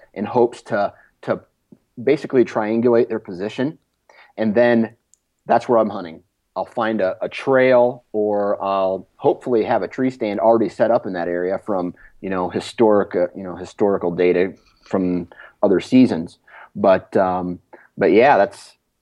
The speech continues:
work those trail cameras, move 'em in when you move more into the area, when you have a, um, a shooter that's, uh, either making an appearance on another camera, or you see 'em from the road or from, uh, a different tree stand, and start that cat and mouse game.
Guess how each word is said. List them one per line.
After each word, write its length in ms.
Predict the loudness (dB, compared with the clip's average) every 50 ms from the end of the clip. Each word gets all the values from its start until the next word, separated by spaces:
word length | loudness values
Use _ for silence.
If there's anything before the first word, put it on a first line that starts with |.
| _ _ _
work 260 | -4 -2 -2 -2 0 2
those 220 | 2 2 2 2
trail 240 | 0 0 0 0 0
cameras, 440 | 0 -2 -2 0 0 0 0 0 2
move 240 | 4 4 4 4
'em 140 | 4 2 2
in 220 | 4 4 4 2 2
when 160 | 2 2 2
you 280 | 0 0 0 -2 -4 -6 _ -20 -20 _ _ _
move 220 | -2 -2 0 0
more 300 | 2 2 4 4 4 4
into 160 | 2 2 2
the 100 | 2 2
area, 380 | 2 4 4 4 4 4 2 0
when 180 | -2 -2 -4 -4
you 80 | -4
have 220 | -2 -2 0 0 0
a, 240 | 0 0 -2 -6 _ _ _ _ _ _ _ _
um, 280 | -8 -6 -4 -4 -4 -4
a 60 | -6
shooter 540 | -6 2 4 4 6 6 6 4 2 -2 _ _ _
that's, 320 | _ -4 -4 -4 -6 -4 -4
uh, 300 | -2 0 0 -2 -2 -4 -8
either 220 | -8 -4 -2 -2 2
making 280 | 2 2 2 2 0 -2
an 40 | -2
appearance 340 | -2 0 0 0 0 -2
on 100 | -2 -4
another 260 | -2 0 2 2 2 2
camera, 580 | 2 0 -2 -2 0 0 0 0 0 0 0
or 180 | 2 0 0 0
you 140 | -2 -4 -6
see 180 | -2 -2 0
'em 100 | 0 0
from 140 | 0 -2 -2
the 100 | 0 2
road 340 | 2 4 6 6 6 6 6
or 100 | 4 2
from, 300 | 2 0 -2 -2 -2 -2
uh, 200 | -2 -4 -4 -4
a 80 | -2
different 300 | -2 -2 -2 -2 -4 -4
tree 180 | 0 0 0 0
stand, 400 | 0 0 -2 0 0 0 0 0
and 200 | -2 -4 -6 -10 _ _ _ -20 -20 -20 -20 -20 -20 _ _ _ _
start 240 | -8 -4 -4 -2 0
that 180 | 2 0 2 2
cat 180 | 0 0 0
and 80 | 0 -2
mouse 220 | -2 -2 -4 -4
game. 280 | -6 -6 -6 -6 -8